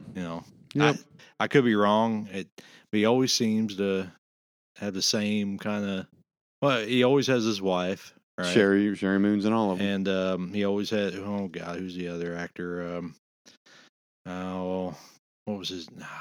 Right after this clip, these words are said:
Speaker 1: he's, I mean, he's in all
Speaker 2: Is
Speaker 1: the
Speaker 2: it
Speaker 1: movies
Speaker 2: Sid
Speaker 1: too.
Speaker 2: something? Sid H-, Sid Haug, H A U G, H A, yeah.
Speaker 1: Was, well, I can't say the old man because, um,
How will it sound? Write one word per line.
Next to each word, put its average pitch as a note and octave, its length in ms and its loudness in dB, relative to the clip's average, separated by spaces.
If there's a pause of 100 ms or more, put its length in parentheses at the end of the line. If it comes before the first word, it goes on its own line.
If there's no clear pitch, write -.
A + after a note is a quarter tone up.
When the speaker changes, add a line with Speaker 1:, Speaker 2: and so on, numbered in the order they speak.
(160)
Speaker 1:
he's, - 220 -12 (760)
I G#2+ 40 -6
mean, A2 100 2
he's G#2+ 160 2
in G2 200 2
all F#2 160 2
Speaker 2:
Is F#2 60 0
Speaker 1:
the F#2 60 2
Speaker 2:
it F2 60 -2
Speaker 1:
movies E2+ 200 -2
Speaker 2:
Sid A#2 300 6
Speaker 1:
too. F2 60 -4
Speaker 2:
something? A2+ 580 0 (760)
Sid A#2 400 2
H-, G#2+ 100 -8 (140)
Sid A2+ 280 0
Haug, A2+ 560 -2
H A2+ 160 -2
A A#2 60 2
U A2+ 200 0
G, A2 420 0 (100)
H A2+ 200 -4
A, A2+ 180 -4 (140)
yeah. G2 80 -6
Speaker 1:
Was, G#2 220 -4 (100)
well, A2 100 0
I G#2+ 40 4
can't C3+ 260 0
say C3 160 4
the A2 120 4
old G2+ 200 2
man F#2 340 -2
because, F2+ 440 -4
um, E2+ 340 -4